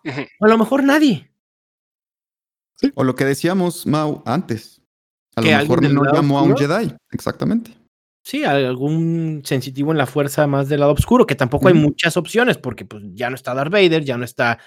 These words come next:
Speaker 2: Palpatine. Los inquisidores en estos momentos también ya están aniquilados todos.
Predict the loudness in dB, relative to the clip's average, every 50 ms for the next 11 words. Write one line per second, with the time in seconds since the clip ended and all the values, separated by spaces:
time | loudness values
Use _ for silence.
0 | -20 _ _ _ _ _ _ 2 2 2 2 0 -2 -2 -2 -2 -2 -2 -2 -6
1 | -10 _ _ _ _ _ _ _ _ _ 0 0 0 0 -2 -4 -4 -4 -6 -4
2 | -2 2 4 4 4 4 2 0 -2 -4 -4 -6 -4 -4 -2 -4 -4 -6 -10 -10
3 | -8 -6 -4 -4 -6 -6 -8 -12 _ _ -6 -4 -4 -4 -4 -4 -4 -2 -2 -2
4 | -4 -6 -4 -2 0 2 2 2 2 0 0 2 2 4 4 4 4 2 0 -6